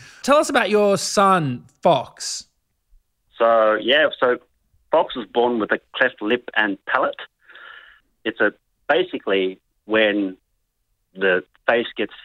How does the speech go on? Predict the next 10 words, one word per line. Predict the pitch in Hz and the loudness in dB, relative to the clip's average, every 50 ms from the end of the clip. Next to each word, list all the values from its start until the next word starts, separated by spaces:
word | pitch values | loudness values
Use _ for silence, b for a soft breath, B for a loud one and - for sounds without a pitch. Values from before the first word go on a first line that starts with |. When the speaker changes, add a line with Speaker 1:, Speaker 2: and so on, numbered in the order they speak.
| - - | -14 -6
Speaker 2:
fused | - 135 131 123 - - - | -2 0 0 0 -2 -4 -8
together, | 110 85 107 117 120 - 98 92 - - B B B B B B B _ _ _ | -6 -2 0 0 0 0 -2 -4 -4 -6 B B B B B B B _ _ _
his | - - - 147 165 190 175 - - | -18 -8 -4 -2 -2 -2 -2 -2 -2
face | 135 117 120 110 - - _ _ - | 0 0 0 -2 -6 -12 _ _ -8
didn't | 123 123 110 113 104 - _ - | -6 -6 -4 -4 -6 -8 _ -10
fuse. | - 113 127 151 202 226 269 - B B B B B _ - | -4 -2 -2 0 -2 -2 -6 -10 B B B B B _ -2
So | 135 120 110 | 0 0 0
there's | 101 107 123 123 113 117 | 0 0 0 0 2 0
a | 107 - - _ - | -2 -2 -4 _ -2
big | 156 160 156 | -2 -2 -2